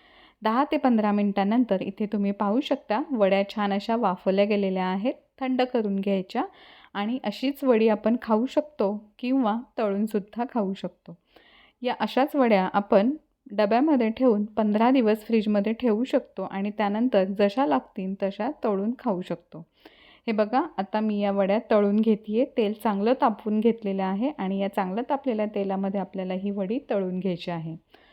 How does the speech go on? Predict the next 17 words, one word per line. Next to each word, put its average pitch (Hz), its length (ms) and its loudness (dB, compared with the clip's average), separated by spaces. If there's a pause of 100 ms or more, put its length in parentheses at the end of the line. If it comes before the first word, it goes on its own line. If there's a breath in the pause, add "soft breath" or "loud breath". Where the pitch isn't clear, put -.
(400 soft breath)
थंड 269 240 2 (100)
तेलामध्ये 226 560 4
जर 190 160 4
ही 196 140 2
वडी 196 300 2
सोडली 220 420 0 (200)
तर 190 100 -6
ती 214 220 -8 (100)
तेलकट 220 640 -4
होते 226 300 0
आणि 196 380 -2 (920)
तळायला 226 460 2
वेळही 226 500 6
जास्त 196 320 2
लागतो, 190 540 -4
वडी 214 280 2
आतून 208 360 2